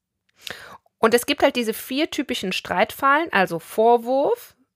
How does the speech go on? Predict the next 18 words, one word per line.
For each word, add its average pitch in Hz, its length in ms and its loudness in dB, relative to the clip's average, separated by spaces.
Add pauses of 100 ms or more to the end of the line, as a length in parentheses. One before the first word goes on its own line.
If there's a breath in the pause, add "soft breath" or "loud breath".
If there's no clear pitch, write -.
(140)
versus 180 540 6
Wunsch. 208 480 -2
Also 180 180 -2
man 170 140 -4
äußert 214 320 -2
einen 175 140 -6
Vorwurf, 240 640 -2 (840)
ähm, 202 260 4
aber 190 400 2
halt 175 160 -2
leider 175 240 0
keinen 156 280 -8
Wunsch. 247 480 -6 (920 soft breath)
Man 208 260 2
äußert 202 360 0
Abwertung 240 1080 0
anstatt 175 440 -4
Wertschätzung. 262 760 -4